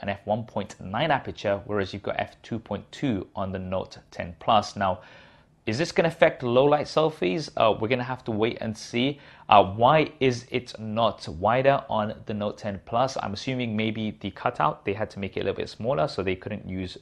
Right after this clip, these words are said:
too much of a wide aperture. I don't know. But the S ten Plus also has that secondary depth camera. So this works really, really well when it comes to your portrait selfies. Uh, the S ten Plus, probably one of my favorites when it comes to edge detection. It does a really, really good job, gives you a natural,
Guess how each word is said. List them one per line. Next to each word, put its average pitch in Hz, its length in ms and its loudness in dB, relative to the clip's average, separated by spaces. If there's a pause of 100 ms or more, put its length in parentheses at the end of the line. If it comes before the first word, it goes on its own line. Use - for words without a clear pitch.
too - 100 -12
much 101 160 -8
of 92 100 -2
a 90 40 -8
wide 98 280 -2
aperture. 107 440 -6
I 104 80 0
don't 98 220 -4
know. 143 300 -2
But - 260 6
the 156 100 2
S 175 100 0
ten 165 220 -4 (100)
Plus 135 300 -2
also 131 240 -2
has 127 260 -6
that - 220 -6
secondary 123 680 -6 (240)
depth 143 300 4
camera. 90 540 -2
So - 400 4
this 135 400 -2 (120)
works 127 320 2
really, 151 320 0
really 135 260 0
well 110 220 4
when 107 120 -4
it - 80 -12
comes 104 240 -6
to 95 80 -4
your 92 60 -4
portrait 139 360 0
selfies. 127 560 0 (320)
Uh, 104 100 6
the 123 140 4
S - 100 2
ten 120 200 -4
Plus, 113 320 2
probably 147 400 -2
one 120 160 -2
of 117 80 -2
my 113 140 0
favorites 113 640 -2
when 104 120 -2
it - 80 -6
comes 104 320 -4
to - 280 -6
edge 107 200 0
detection. 123 520 -4
It 107 120 -12
does 104 160 -2
a 101 40 -6
really, 110 260 -2
really 104 200 -2
good 95 200 -4
job, 95 240 0
gives 98 200 -6
you 98 140 -6
a 92 140 -6
natural, 90 640 -6